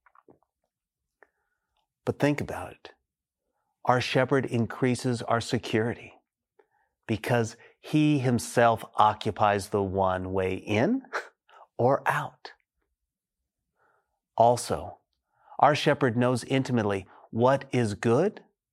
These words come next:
and necessary for our well-being. Our shepherd leads us by walking among us, not by driving us. Our shepherd gives us his life,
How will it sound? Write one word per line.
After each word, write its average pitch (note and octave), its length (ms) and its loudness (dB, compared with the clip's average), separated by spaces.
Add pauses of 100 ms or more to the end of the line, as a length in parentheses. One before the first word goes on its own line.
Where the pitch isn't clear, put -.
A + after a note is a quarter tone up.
(240)
and C3+ 240 2
necessary A2+ 640 2
for A#2 220 2
our B2 120 6
well-being. C#3 640 0 (2000)
Our A2 140 2
shepherd A#2+ 440 2
leads A2 460 2
us G#2 140 0
by G#2 180 2
walking G#2+ 500 2
among G2 400 -2
us, F2 340 -12 (420)
not A2+ 480 2 (180)
by G#2+ 160 2
driving G2 640 -2
us. - 380 -16 (1400)
Our D3 140 6
shepherd C3+ 480 2
gives C3 280 2
us D3+ 200 2
his B2+ 200 0
life, C3+ 340 4